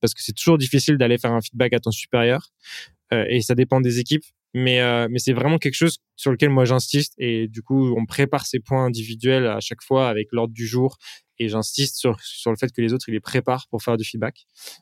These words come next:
Donc vraiment cette notion de, de transparence, d'honnêteté, et, et qui va avec l'authenticité, euh, dont je parlais tout à l'heure. Et après, euh, et après, du coup, en découle la notion, euh, de liberté et de fun qui vont ensemble et qui sont ce truc,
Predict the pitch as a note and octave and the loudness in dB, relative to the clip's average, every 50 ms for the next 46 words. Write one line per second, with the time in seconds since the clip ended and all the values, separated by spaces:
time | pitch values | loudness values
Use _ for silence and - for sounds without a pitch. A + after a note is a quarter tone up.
0 | _ - B2 A#2+ A#2 A#2 C3 C#3+ D#3 D3 - C3+ C#3 C3+ B2+ - D3 C3+ B2+ B2+ | _ -6 -2 -2 0 2 2 4 4 2 2 0 0 2 2 2 2 2 2 2
1 | B2 B2 A#2 A#2 A2+ - - - C#3 C3 - - C3 B2+ C3+ C3+ C#3 C3+ C3 B2 | 2 2 0 0 -2 -4 -2 -2 -2 -2 0 0 0 2 2 2 2 2 0 0
2 | B2+ B2 B2+ A#2+ A2 - C#3 F3 - _ _ _ _ _ _ _ _ _ _ _ | 0 0 0 0 0 -2 -2 -2 -4 _ _ _ _ _ _ _ _ _ _ _
3 | _ _ _ _ - - - - - B2 A#2+ A#2+ A#2 C3 C3 A#2 - - B2+ C3 | _ _ _ _ -20 -20 -20 -6 -2 0 0 0 0 0 -2 -4 -4 -4 0 0
4 | C3 C3 B2 B2 A2+ A#2+ C3 B2+ A#2+ A#2 - - - - A2+ A2+ C#3 C3+ C3 A#2+ | 2 2 2 0 0 0 0 0 0 -2 -6 -8 -10 -12 -4 0 2 2 2 2
5 | A#2 A#2 A#2 - - A#2 A2+ A#2 A2+ - A#2+ A#2+ C#3 B2+ - - _ _ - - | 0 -2 -4 -6 -6 -4 -4 -4 -2 -2 0 0 0 -2 -6 -12 _ _ -20 -18
6 | - - - - - _ - C#3 B2+ A#2 A2+ - - D#3 D#3 D3+ C#3 B2+ B2 A#2+ | -16 -16 -16 -18 -10 _ 0 2 2 2 0 0 0 2 2 4 2 2 2 0
7 | A#2+ A2+ G#2 C3 B2 A#2+ A#2+ - - C#3+ C3+ B2 B2 A2+ - - C#3+ D3 D3 D3 | -2 -4 -4 -4 -4 -4 -4 -2 -2 -2 -2 -4 -6 -8 -6 -2 0 0 0 0
8 | D3 - - _ - B2 C3 B2 C#3 C3+ C3 - D#3+ D#3+ D3+ C#3+ C3 - C3+ C3 | -2 -4 -6 _ -4 -2 0 0 0 -2 0 2 2 4 4 4 2 0 0 0
9 | C3 B2+ B2+ B2 - - C#3+ C#3 C3+ C3+ B2+ B2 A#2+ A#2 A#2 A#2 A2 A2+ B2 A#2 | 0 0 -2 -4 -4 -4 -2 0 2 2 2 2 0 0 -2 -2 -4 -4 -4 -4
10 | A#2 A#2+ A#2 B2 A#2+ - - C3+ C3 C3+ - _ - A#2+ A2+ A#2+ A2+ - B2 A#2+ | -2 0 0 0 0 0 0 0 0 0 -2 _ -4 -2 -2 -2 0 0 0 0
11 | A#2+ C3 C3 _ _ _ _ _ _ - - A2+ G#2+ A2+ A2 G#2+ G#2+ - B2 A#2+ | 0 -2 -6 _ _ _ _ _ _ -16 -10 -6 -2 0 0 0 0 0 0 -2
12 | B2 B2 - _ - - - _ _ _ - A2 - B2 A2+ - C#3 C3 - A#2+ | -2 -4 -8 _ -20 -20 -20 _ _ _ -12 -8 -6 -6 -4 -2 -2 -2 -2 -2
13 | - - C#3 C#3 C#3 | -2 0 0 0 0